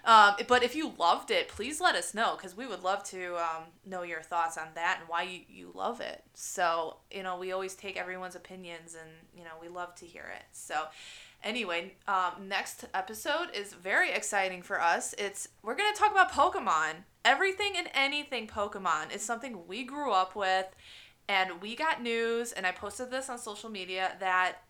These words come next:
Ash and Pikachu, I don't know if Pikachu, but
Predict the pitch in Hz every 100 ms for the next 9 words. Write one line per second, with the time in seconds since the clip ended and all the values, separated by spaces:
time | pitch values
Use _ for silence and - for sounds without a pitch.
0 | - 190 208 220 - 208 214 202 208 -
1 | 202 196 190 - _ _ _ _ _ _
2 | 180 165 156 151 - - - - - 190